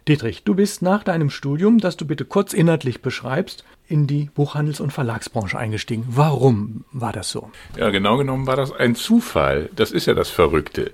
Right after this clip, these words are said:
Speaker 2: Ich habe in der wunderschönen Stadt Lüneburg angefangen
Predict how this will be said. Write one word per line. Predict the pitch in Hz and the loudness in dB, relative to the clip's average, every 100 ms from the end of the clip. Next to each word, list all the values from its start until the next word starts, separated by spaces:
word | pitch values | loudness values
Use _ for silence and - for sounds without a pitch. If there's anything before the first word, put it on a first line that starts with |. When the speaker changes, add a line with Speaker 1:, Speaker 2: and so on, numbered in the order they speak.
| - - | -12 -6
Speaker 2:
Ich | 123 | 0
habe | 147 151 | 2 2
in | 139 | 2
der | 139 123 | 0 0
wunderschönen | 165 160 - 139 | 0 0 2 0
Stadt | 131 135 123 | 2 0 0
Lüneburg | 120 160 131 131 143 143 - | -2 -2 0 2 2 0 -4
angefangen | 139 135 - 127 127 127 | -4 -4 -2 -2 -2 -4